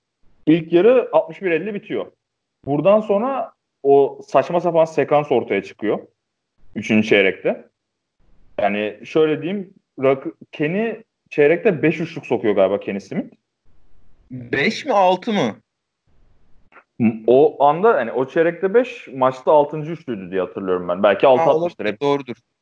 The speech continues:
Speaker 2: Oğlum orası ya, inan-, ya bir de sadece Kenny Smith de değil.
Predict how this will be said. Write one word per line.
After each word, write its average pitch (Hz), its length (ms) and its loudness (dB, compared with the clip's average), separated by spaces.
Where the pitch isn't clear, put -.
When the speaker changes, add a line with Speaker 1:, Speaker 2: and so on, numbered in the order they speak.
Speaker 2:
Oğlum 151 280 0
orası 170 360 0
ya, 127 220 2
inan-, 156 360 -2
ya 131 220 2
bir 135 60 -8
de 170 80 0
sadece 170 520 0
Kenny 143 200 -2
Smith 190 360 -4
de 220 100 -2
değil. 139 200 -6